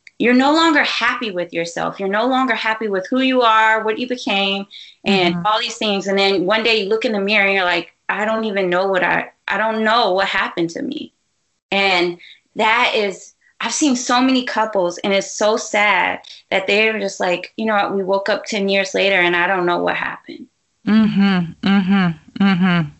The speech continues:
Speaker 1: And it's because of that. No one is prioritizing themselves. And this isn't saying, you know, always putting yourself first. "No, I can't do this. No, I can't do that." But it's learning how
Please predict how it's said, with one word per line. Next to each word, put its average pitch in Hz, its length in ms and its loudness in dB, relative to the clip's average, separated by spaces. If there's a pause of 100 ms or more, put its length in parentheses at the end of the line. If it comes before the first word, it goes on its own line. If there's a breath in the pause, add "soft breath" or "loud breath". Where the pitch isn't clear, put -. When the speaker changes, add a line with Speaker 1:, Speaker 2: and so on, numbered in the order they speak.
(160)
Speaker 1:
And 220 200 0
it's 220 240 -2
because 220 460 0
of 202 160 -2
that. 185 360 0
No 196 200 0
one 202 500 0
is 196 400 -2 (360)
prioritizing 196 1000 2
themselves. 165 580 0 (300 loud breath)
And 233 100 0
this 330 160 0
isn't 339 260 2
saying, 214 500 0 (180 loud breath)
you 269 80 0
know, 254 200 2
always 220 360 4
putting 220 260 -4
yourself 202 400 -4
first. 294 320 0
"No, 220 200 2
I 202 140 2
can't 196 300 -6
do 214 80 -8
this. 220 240 -2
No, 214 80 -4
I 196 120 0
can't 190 240 -10
do 214 80 -10
that." 262 200 0
But 226 100 -2
it's 214 220 -4
learning 254 420 2
how 214 260 0